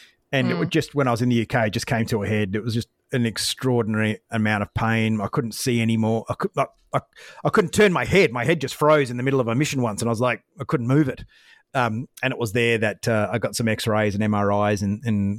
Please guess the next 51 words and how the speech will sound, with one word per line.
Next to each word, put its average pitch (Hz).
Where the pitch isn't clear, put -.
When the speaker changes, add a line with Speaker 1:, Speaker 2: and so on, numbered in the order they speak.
Speaker 1:
you 104
know, 92
Speaker 2:
Mm. 87
Speaker 1:
sort 104
of 98
had 101
it -
formally 107
diagnosed, 95
uh, 110
at 104
that 98
point 98
on. 101
So -
it -
was 165
pretty 190
uncomfortable. 120
<laughs> 110
Speaker 2:
Yeah. 165
What 226
was, -
what 208
was 277
the 277
conversation? 165
I 151
mean, 165
I 175
can 185
imagine 202
if 175
you're 156
doing 160
what 156
you've 147
always 139
wanted 135
to -
do 180
and 156
that 143
you're 147
in 147
this 135
career 180
that 180
you 170
love, 160
and 135